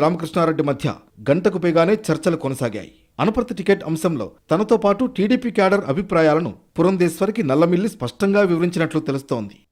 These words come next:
అనపర్తిని తిరిగి నల్లమిల్లికి ఇచ్చేసి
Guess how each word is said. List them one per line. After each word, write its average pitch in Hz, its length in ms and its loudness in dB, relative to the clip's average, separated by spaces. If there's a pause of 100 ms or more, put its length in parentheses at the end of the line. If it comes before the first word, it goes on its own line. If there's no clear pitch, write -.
(880)
అనపర్తిని 240 480 0
తిరిగి 202 300 0
నల్లమిల్లికి 175 480 2
ఇచ్చేసి 160 340 -2